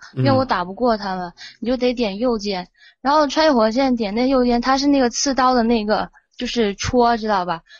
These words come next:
Speaker 2: 然后，然后我就不习惯，我就跑不了，每次都让人当靶子练。
Speaker 1: <laughs> 那你这不是该吗？我跟你说，你这就算知，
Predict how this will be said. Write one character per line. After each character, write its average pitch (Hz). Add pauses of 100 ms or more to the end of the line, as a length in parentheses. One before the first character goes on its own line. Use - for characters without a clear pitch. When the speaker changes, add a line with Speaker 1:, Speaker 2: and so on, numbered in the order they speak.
(140)
Speaker 2:
然 233
后， 240
然 254
后 294
我 214
就 262
不 294
习 294
惯， 285
我 196
就 269
跑 226
不 226
了， 196
每 190
次 262
都 254
让 254
人 247 (560)
当 247
靶 202
子 196
练。 214 (480)
Speaker 1:
<laughs> - (2750)
那 160
你 110
这 123
不 143
是 - (220)
该 117
吗？ 113
我 107
跟 151
你 165
说， 151
你 110
这 123
就 151
算 156
知， -